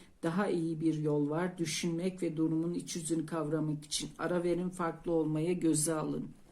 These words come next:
Sağlık sorununuz olacak diye bir şey yok illaki. Sorununuzla ilgili,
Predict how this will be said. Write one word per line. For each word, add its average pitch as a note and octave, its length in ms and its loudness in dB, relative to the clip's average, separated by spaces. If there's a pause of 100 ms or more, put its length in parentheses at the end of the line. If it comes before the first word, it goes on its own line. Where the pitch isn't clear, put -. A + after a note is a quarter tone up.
(680)
Sağlık D#3+ 520 2
sorununuz D#3 560 2
olacak D3+ 580 -2
diye D3+ 200 -2
bir D3 40 -6
şey D#3 280 0
yok D3+ 220 -4
illaki. D#3 760 -2 (280)
Sorununuzla G3+ 1000 6
ilgili, E3 760 2